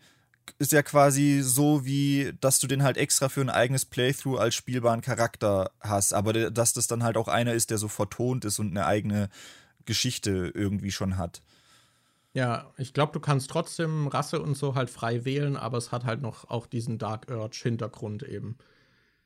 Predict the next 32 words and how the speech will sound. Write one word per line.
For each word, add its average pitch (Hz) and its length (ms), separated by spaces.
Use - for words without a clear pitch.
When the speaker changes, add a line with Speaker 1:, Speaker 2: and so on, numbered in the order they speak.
Speaker 1:
Ach, 135 200
also 135 260
du 131 140
musst 165 320
den 160 80
nicht 180 200
zwingend 170 460
als, 139 380
äh, 127 300
Drachen, 104 840
äh, - 40
Speaker 2:
Nee, 180 220
du 123 80
Speaker 1:
Typ 120 80
Speaker 2:
kannst 147 240
Speaker 1:
spielen. 160 400
Speaker 2:
den, 160 100
glaub 147 220
ich, 139 140
auch 127 140
einfach 123 280
frei 101 400
wählen. 95 400
Speaker 1:
Ah. - 80
Speaker 2:
Zumindest 110 500
dachte - 380
ich, - 760
dass - 220
das 113 160
so - 160
ist, - 360
ja. 104 140